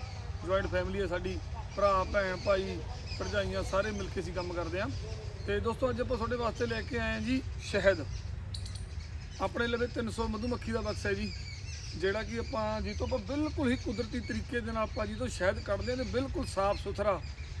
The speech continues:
ਅਤੇ ਸ਼ੁੱਧ ਸ਼ਹਿਦ। ਜਿਹੜੇ ਵੀ ਮੇਰੇ ਵੀਰ ਭੈਣ ਭਰਾ ਮਿੱਠੇ ਨੂੰ ਪਸੰਦ ਕਰਦੇ ਨੇ ਜਾਂ ਸ਼ਹਿਦ ਦੇ ਸ਼ੌਕੀਨ ਨੇ,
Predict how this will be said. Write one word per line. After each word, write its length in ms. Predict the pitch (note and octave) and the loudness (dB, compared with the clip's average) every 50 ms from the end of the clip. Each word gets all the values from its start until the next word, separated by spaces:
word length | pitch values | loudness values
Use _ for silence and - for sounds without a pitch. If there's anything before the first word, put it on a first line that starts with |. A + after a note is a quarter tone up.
| - - G#3 | -6 -4 -4
ਅਤੇ 140 | G3+ A#3 G3 | -2 -2 -2
ਸ਼ੁੱਧ 240 | - G3+ G3+ G#3+ | -2 -2 -2 -2
ਸ਼ਹਿਦ। 280 | G#3 - F3+ E3+ F3 F3 - - - - - - - - - - | -2 0 0 2 0 0 -2 -4 -6 -8 -8 -8 -8 -8 -8 -2
ਜਿਹੜੇ 280 | - F#3+ G#3+ A#3 C4+ C4+ | 0 2 4 4 4 4
ਵੀ 340 | C4 B3+ C4 C4 C4 C4 B3+ | 4 4 2 2 2 2 2
ਮੇਰੇ 300 | A#3+ A#3 A#3 A#3 A#3+ A#3+ - - | 0 0 2 2 0 0 -2 -2
ਵੀਰ 220 | G3+ G#3+ A3 A3 - | -2 0 0 0 0
ਭੈਣ 200 | A3+ A#3 A3 A3 | 0 2 2 0
ਭਰਾ 380 | G#3+ - A3+ A3+ A3+ A3+ A3+ A3+ - - - - - - - - - - - - - - | 0 -2 0 0 2 2 0 0 -4 -8 -8 -8 -8 -8 -8 -8 -8 -8 -8 -8 -6 -4
ਮਿੱਠੇ 340 | C#4+ G3+ G3+ F#3+ - G3 A3 | -4 -2 -2 0 0 0 0
ਨੂੰ 100 | A3+ A3 | 0 0
ਪਸੰਦ 300 | - F#3+ G3 G3+ G#3 G#3+ | 0 0 0 0 0 0
ਕਰਦੇ 360 | G3+ G#3+ G#3+ G3+ G3 G#3+ A3 | 0 0 0 0 0 -2 -2
ਨੇ 220 | G#3+ G#3+ G#3+ A3 A3 - - - - D3 D3+ | -2 -2 -2 -4 -4 -6 -8 -8 -8 -4 0
ਜਾਂ 200 | G3 A3 A#3+ G#3+ | 2 2 2 2
ਸ਼ਹਿਦ 360 | - - - F#3+ G3 A3+ A#3 | 0 2 6 6 6 8 6
ਦੇ 120 | G#3+ B3 | 4 -2
ਸ਼ੌਕੀਨ 400 | A3 - G3+ - - F#3+ F#3 F3+ | -2 -4 -4 -4 -4 -4 -4 -2
ਨੇ, 160 | E3+ E3 D3+ | -2 -4 -4